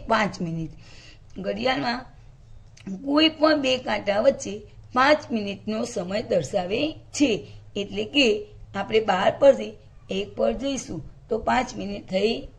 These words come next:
કહેવાય. એક પરથી બે પર જઈશું તો કેટલી મિનિટ થશે? દસ મિનિટ. ત્યાર પછી બે થી ત્રણ પર જઈશું તો પંદર મિનિટ. ત્રણ થી ચાર પર જઈશું તો વીસ મિનિટ. ચાર થી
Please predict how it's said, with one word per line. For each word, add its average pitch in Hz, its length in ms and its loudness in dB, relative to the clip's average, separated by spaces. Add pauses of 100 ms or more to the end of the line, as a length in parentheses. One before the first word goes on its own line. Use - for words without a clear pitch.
કહેવાય. 240 380 6 (320)
એક 226 260 4
પરથી 226 420 6 (320)
બે 190 160 0
પર 233 240 4
જઈશું 226 480 -2 (300)
તો 208 100 -4
કેટલી 240 340 0
મિનિટ 247 300 0
થશે? 240 520 0 (160)
દસ 214 320 4
મિનિટ. 190 360 -8 (460)
ત્યાર 202 300 0
પછી 208 420 6 (420)
બે 202 180 -2
થી 220 160 -4
ત્રણ 220 280 -4
પર 240 180 2
જઈશું 233 560 -6 (240)
તો 208 80 -2
પંદર 269 460 6
મિનિટ. 175 380 -6 (380)
ત્રણ 247 240 0
થી 214 260 -6 (320)
ચાર 208 320 -8
પર 240 200 2
જઈશું 233 460 0 (400)
તો 240 140 6
વીસ 285 300 2
મિનિટ. 175 400 -4 (560)
ચાર 233 280 4
થી 214 220 -6